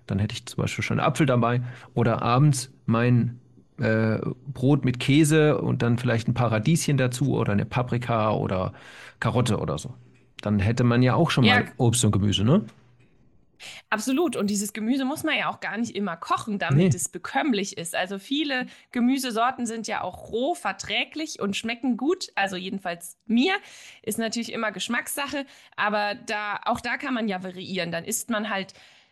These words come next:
Speaker 2: an einem Abend ein bisschen Radieschen, wie du schon gesagt hast. Am nächsten, nächsten Abend isst man halt ein paar Tomaten, ähm, Mini-Cherry-Tomaten schmecken auch super lecker.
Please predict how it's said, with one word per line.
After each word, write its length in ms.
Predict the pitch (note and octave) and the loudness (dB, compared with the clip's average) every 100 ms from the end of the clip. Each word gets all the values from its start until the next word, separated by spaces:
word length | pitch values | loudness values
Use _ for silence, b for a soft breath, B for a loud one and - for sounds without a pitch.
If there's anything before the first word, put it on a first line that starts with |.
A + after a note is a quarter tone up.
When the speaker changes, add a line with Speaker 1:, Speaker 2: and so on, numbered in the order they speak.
| b | b
Speaker 2:
an 100 | - | -4
einem 300 | - F#3+ G#3 | -2 -2 -2
Abend 300 | D3 F3 F#3 | -2 -4 -6
ein 60 | F#3+ | -8
bisschen 540 | F#3+ - G3 F#3 F3+ | -6 -4 -2 -4 -4
Radieschen, 720 | - F3 G#3+ C#4+ F4+ F4+ D4 | -4 -4 -2 0 0 0 -2
wie 80 | C4 | -4
du 100 | B3 | -4
schon 200 | B3+ B3 | -6 -6
gesagt 300 | A#3 A3+ A3 | -4 -4 -4
hast. 280 | A#3+ G#3 - | -4 -4 -4
Am 140 | F3 | -4
nächsten, 420 | G3+ G#3 - G3+ C3 | -4 -4 -6 -6 -4
nächsten 300 | G#3 - - | -4 -4 -2
Abend 240 | F#3 G#3 | -2 -2
isst 180 | G3+ - | -6 -6
man 220 | G3 G3+ | -6 -4
halt 200 | F#3 F3+ | -4 -4
ein 80 | G3+ | -6
paar 360 | - F3+ F3 F3 | -4 -4 -4 -4
Tomaten, 800 | F3+ G3+ B3+ E4 C#4 C4 B3+ B3 | -4 0 -2 -2 -6 -4 -4 -4
ähm, 540 | G#3+ G#3+ G#3 G3+ - | -2 -2 -4 -6 -8
Mini-Cherry-Tomaten 1120 | - A3+ A#3 A#3 F#3 - A#3+ A#3 A#3+ G#3+ G#3 - | -8 -4 -2 -2 -2 -4 -4 -6 -4 -4 -4 -6
schmecken 280 | G#3+ G#3 | -8 -8
auch 100 | G3 | -8
super 280 | - A3+ G3+ | -8 -6 -2
lecker. 300 | F#3+ G3 F#3+ | -2 -2 -4